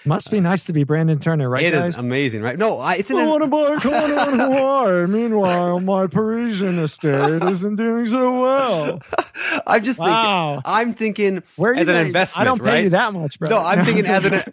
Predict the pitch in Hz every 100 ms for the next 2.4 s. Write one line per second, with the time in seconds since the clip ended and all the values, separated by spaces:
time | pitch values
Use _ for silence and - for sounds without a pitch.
0 | - 180 202 220 208 160 170 - 120 101
1 | 135 147 190 170 160 160 147 165 151 147
2 | 139 127 117 143